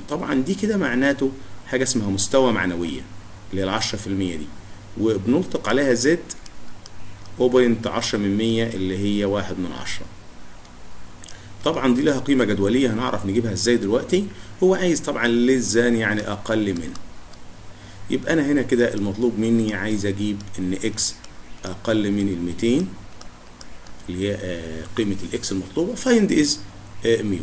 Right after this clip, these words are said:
الحقيقة ميو لها قانون، آه، ظريف جدا وسهل، آه، هنطبق فيه طبعا وهنقدر نحصل عليه بسهولة جدا جدا قيمة الميو. يبقى أنا أول ما يطلب مني الميو هقول له الميو هي عبارة عن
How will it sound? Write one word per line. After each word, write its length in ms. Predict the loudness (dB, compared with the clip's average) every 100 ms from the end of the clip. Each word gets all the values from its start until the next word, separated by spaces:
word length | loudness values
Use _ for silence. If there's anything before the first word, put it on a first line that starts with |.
| -6
الحقيقة 320 | -4 0 2
ميو 260 | 4 6 6
لها 220 | 6 4
قانون، 420 | 0 4 6 4 2 -8 -14 -6
آه، 180 | -4 -2
ظريف 380 | 2 6 6 6
جدا 400 | 4 4 2 2
وسهل، 340 | 4 4 2 -2 -8 -8 -10 -14 -12 -12 -6 -2
آه، 600 | 0 0 0 0 0 -2 -4 -8 -14 -12 -10 -10 -4
هنطبق 480 | -4 4 4 6 0
فيه 240 | 2 2 2
طبعا 460 | 2 2 2 0 -2 -10 -8 -8 -8 -10 -6
وهنقدر 420 | 0 2 4 4 2
نحصل 300 | 2 2 2
عليه 240 | 2 2
بسهولة 400 | 4 4 4 4
جدا 320 | 2 -2 -2
جدا 420 | 0 -2 -2 -2 -2 0
قيمة 240 | 0 0
الميو. 280 | -2 -4 -6 -10 -4
يبقى 280 | -4 0 2
أنا 100 | 4
أول 260 | 6 6
ما 80 | 6
يطلب 260 | 4 4 2
مني 180 | 4 4
الميو 360 | 4 4 4
هقول 160 | 4 4
له 40 |
الميو 320 | 6 6 6 6
هي 120 | 4
عبارة 360 | 2 2 2
عن 220 | 2 0